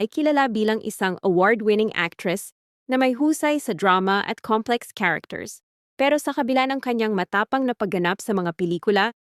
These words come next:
hindi siya basta-basta pumapayag sa kissing scenes. Para kay Janine, may proseso, may hangganan,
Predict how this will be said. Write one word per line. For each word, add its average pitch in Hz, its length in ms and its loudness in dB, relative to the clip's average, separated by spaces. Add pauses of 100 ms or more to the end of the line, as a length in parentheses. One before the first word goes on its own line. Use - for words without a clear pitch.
(300)
hindi 277 240 0
siya 294 160 2
basta-basta 233 560 0
pumapayag 175 720 0
sa - 160 -8
kissing 202 400 -4
scenes. - 480 -10 (400)
Para 311 240 4
kay 277 160 -2
Janine, 185 480 0 (320)
may 175 80 -2
proseso, 233 720 0 (320)
may 262 160 0
hangganan, 190 720 0